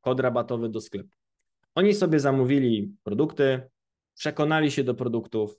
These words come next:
są zadowoleni, pomogło im to rozwiązać jakiś, nie wiem, problem, kompleks, cokolwiek.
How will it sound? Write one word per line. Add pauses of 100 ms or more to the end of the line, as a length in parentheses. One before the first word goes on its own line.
(120)
są
zadowoleni,
pomogło
im
to
rozwiązać
jakiś,
nie
wiem,
problem,
kompleks,
cokolwiek.